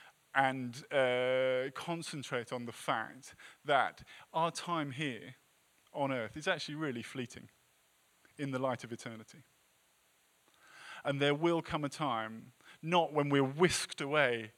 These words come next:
into the clouds to perennially and eternally play a harp which sounds like the most boring version of eternity you could possibly get. But actually, that heaven will descend here and everything will be amazing.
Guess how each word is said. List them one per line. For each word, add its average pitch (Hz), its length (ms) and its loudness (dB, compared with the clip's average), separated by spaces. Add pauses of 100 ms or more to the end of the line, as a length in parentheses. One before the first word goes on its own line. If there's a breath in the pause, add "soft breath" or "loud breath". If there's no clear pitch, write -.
into 135 180 -8
the 135 120 -4
clouds 120 600 4 (260 loud breath)
to 147 100 -4
perennially 143 800 2
and 127 100 0
eternally 139 500 0
play 131 260 6
a 131 60 8
harp 117 440 8 (280 loud breath)
which - 180 -4
sounds 160 260 0
like 143 160 6
the 139 60 -2
most 143 320 0
boring 170 360 6
version 151 340 2
of 131 80 -6
eternity 131 480 -2
you 131 220 -6
could 156 200 -6
possibly 139 440 -2
get. 127 300 0 (300 loud breath)
But 151 160 8
actually, 147 600 6 (340 loud breath)
that 151 160 0
heaven 151 480 4
will 147 140 0
descend 147 560 -2
here 131 340 -2 (240 loud breath)
and 151 120 0
everything 165 460 2
will 123 100 -4
be 123 140 -6
amazing. 143 640 -4